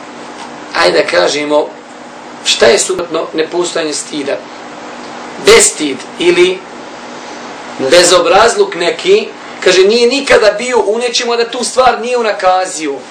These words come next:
A stid, kaže, nikada nije bio u nekoj stvari, a da je nije uljepšao. Također, kaže Allahov poslanik, alejhi salatu vesselam,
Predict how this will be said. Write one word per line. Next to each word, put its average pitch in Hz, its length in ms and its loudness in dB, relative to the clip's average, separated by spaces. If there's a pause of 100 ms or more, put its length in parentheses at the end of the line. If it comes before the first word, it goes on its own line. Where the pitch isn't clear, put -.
(380)
A 156 120 4
stid, 220 480 0
kaže, 175 280 2
nikada 202 580 0
nije 202 240 0
bio 196 220 -2
u 185 140 -2
nekoj 185 280 -4
stvari, 175 420 2
a 160 100 -2
da 156 60 -4
je 147 120 -4
nije 151 380 -4 (500)
uljepšao. 139 540 4 (1160)
Također, 196 600 6
kaže 190 280 4
Allahov 175 280 2
poslanik, 170 420 -4
alejhi 156 200 0
salatu 151 480 -4
vesselam, 147 560 -2